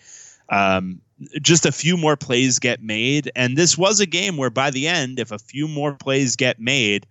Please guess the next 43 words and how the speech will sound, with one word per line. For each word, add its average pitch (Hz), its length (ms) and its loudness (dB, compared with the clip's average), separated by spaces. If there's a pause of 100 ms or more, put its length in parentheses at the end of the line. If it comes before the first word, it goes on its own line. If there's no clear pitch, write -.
(420)
Washington 120 480 -2
wins 110 220 -6
this 98 160 -4
game. 85 380 -8
So 110 480 0
I 123 100 -4
think 180 300 -4
that's 147 240 0
probably 135 460 -2
the 104 120 -4
note, 104 440 -4
which 127 240 -2
is, 113 360 4 (360)
look, 135 220 4
you 123 60 2
thank 131 240 0
Jake - 180 0
Browning 123 280 0
for 127 100 -4
all 113 80 2
he's 110 160 0
done. 135 480 0
He 107 240 -6 (100)
won 117 160 -4
a 113 40 -4
bunch - 180 -4
of 107 80 -12
games 120 320 -2
in 104 80 -6
his 101 100 -8
career. 151 640 2
He 104 420 -2
helped 104 220 -2
stabilize 117 540 0
that 113 160 -2
position 120 560 -4
when 95 260 -6 (400)
it 107 140 -4
needed 110 280 2
stabilization, 127 960 0
but 101 380 -2 (460)
they're 127 160 2
upgrading. 120 580 -2